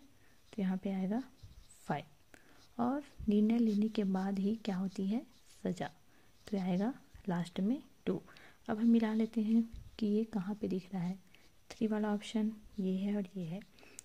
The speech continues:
तो थ्री के बाद वन है, फ़ोर है, ये वाला option cut हो गया और ये तो है ही नहीं और ये भी नहीं है। अब बचा थ्री, वन, फ़ोर, फ़ाइव,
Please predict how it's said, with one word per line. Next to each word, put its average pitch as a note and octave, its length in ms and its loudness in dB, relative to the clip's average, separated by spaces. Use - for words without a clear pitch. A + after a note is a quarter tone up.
तो G#3+ 100 -2
थ्री - 280 -6
के G#3+ 140 -2
बाद G#3 360 0
वन G3+ 200 0
है, G#3 200 -2
फ़ोर F3+ 360 -4
है, F#3+ 140 -6
ये G3+ 80 0
वाला F#3+ 200 -2
option F#3+ 260 -4
cut G3 240 -6
हो G#3+ 100 -6
गया G#3 240 -2
और G3+ 100 0
ये G3+ 140 -2
तो G3+ 120 -2
है G3+ 180 -4
ही G3+ 180 0
नहीं G#3 300 2
और G3 100 0
ये G3 60 0
भी G3+ 160 -2
नहीं G3+ 180 4
है। G#3+ 200 0
अब G3 160 -2
बचा F#3+ 260 -2
थ्री, A3 320 0
वन, G3+ 360 2
फ़ोर, G3 380 -6
फ़ाइव, F#3 340 -4